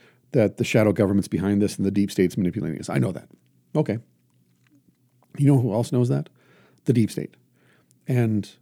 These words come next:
that's why they manipulate you and feed you information on your, on, in your chat rooms and on your Telegram pages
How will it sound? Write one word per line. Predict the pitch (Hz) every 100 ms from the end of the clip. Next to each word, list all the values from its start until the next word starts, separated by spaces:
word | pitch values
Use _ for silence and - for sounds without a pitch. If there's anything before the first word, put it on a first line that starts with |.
| _ _
that's | 127 117 -
why | 117
they | 113 107
manipulate | 101 110 113 101 -
you | 98 120 123 _ _ _
and | 107
feed | - 120 104
you | 107
information | 101 98 101 101 104
on | 101 98
your, | 95 95 101 - _ _
on, | 110 101 101 -
in | 107
your | 95
chat | - 104 107
rooms | 110 98 98
and | 90 90 90 -
on | 95
your | 95
Telegram | 87 101 90 90
pages | 82 95 82 92 90